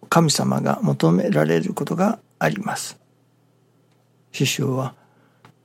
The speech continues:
神様の求められる修行というようなことをおっしゃっておられました。そしてまた、私どもが求めてする修行、これもまた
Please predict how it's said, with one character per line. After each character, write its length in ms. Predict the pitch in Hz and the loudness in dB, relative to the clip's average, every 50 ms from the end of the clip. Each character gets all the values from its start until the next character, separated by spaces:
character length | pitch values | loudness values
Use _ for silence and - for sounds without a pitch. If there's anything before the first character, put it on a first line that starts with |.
| _ _ _ _ _ _ _ _ _ _ _ _ _ - - - | _ _ _ _ _ _ _ _ _ _ _ _ _ -14 -4 2
神 220 | - 156 156 135 | 4 4 6 4
様 280 | - - 117 117 120 127 | 4 2 0 -2 -2 -2
の 220 | 127 143 - - - | -2 -2 -2 -2 0
求 280 | - 143 131 131 - 180 | 0 0 2 4 4 6
め 180 | 190 196 190 | 6 6 6
ら 180 | - 190 196 226 | 4 4 2 2
れ 140 | 240 226 214 | 4 2 2
る 180 | 180 190 214 | 2 -2 -2
修 240 | 202 - - - 160 | -2 -2 -2 -2 0
行 240 | 165 - 90 - - - _ _ _ _ _ _ _ _ _ _ _ _ _ _ _ _ _ _ _ _ _ _ - | 2 2 2 2 0 -6 _ _ _ _ _ _ _ _ _ _ _ _ _ _ _ _ _ _ _ _ _ _ 4
と 340 | 196 196 262 349 349 - - _ - 403 - - - 381 370 320 | 4 4 4 2 -4 -12 -20 _ -20 -20 -20 -20 -18 -14 -6 2
い 120 | 247 175 160 | 4 6 6
う 100 | 160 160 | 8 8
よ 140 | 165 160 - | 6 6 4
う 40 | |
な 140 | 110 98 - | 0 -4 -6
こ 140 | - - 143 | -8 -8 -6
と 140 | - - - | -4 -4 -4
を 200 | - - - - _ _ _ _ _ _ _ _ _ _ _ _ _ _ _ _ - | -4 -4 -8 -14 _ _ _ _ _ _ _ _ _ _ _ _ _ _ _ _ -4
お 80 | 175 127 | -4 -2
っ 20 | |
し 140 | - - - | -2 -2 -6
ゃ 40 | 139 | -8
っ 40 | |
て 180 | - - - - | -10 -10 -8 -4
お 20 | |
ら 140 | - 67 67 | -2 -2 -2
れ 80 | - - | -2 -4
ま 160 | - - - | -8 -8 -10
し 80 | - - | -10 -12
た。 160 | - - - _ _ _ _ _ _ _ _ _ _ _ - | -16 -18 -20 _ _ _ _ _ _ _ _ _ _ _ -8
そ 160 | - - 156 | -2 -2 -2
し 80 | 143 - | -2 0
て 100 | - 180 | 0 0
ま 160 | 170 180 180 | 2 2 2
た、 200 | - 208 202 202 - - - - - - - - _ _ - | 2 2 0 0 -2 -10 -20 -20 -20 -20 -20 -20 _ _ -2
私 600 | 147 156 - 247 269 - - - - - 262 208 | -2 0 0 -2 -2 -2 -6 -10 -6 -4 -2 0
ど 120 | 180 - | 0 -2
も 160 | - 110 113 | -2 -4 -6
が 160 | 139 - - - | -8 -8 -6 -4
求 300 | - 131 135 135 226 226 | -2 -2 0 2 4 4
め 160 | 240 233 233 | 6 6 4
て 200 | 208 - 226 226 | 2 2 0 -2
す 220 | 208 - - - 208 | -2 -2 0 0 2
る 200 | 190 214 - - - - - | 2 2 0 -2 -6 -12 -10
修 300 | - - - - 82 78 | -8 -6 -4 -4 -4 -2
行、 260 | - - 87 - - _ _ _ _ _ _ _ _ _ _ _ _ _ _ - | -2 -2 -2 -2 -4 _ _ _ _ _ _ _ _ _ _ _ _ _ _ -8
こ 120 | - - | -2 2
れ 100 | 151 175 | 4 6
も 220 | 185 190 208 233 - | 6 6 4 4 2
ま 160 | 202 156 139 | -2 -2 -2
た 240 | 135 - - - - | 0 0 -2 -2 -4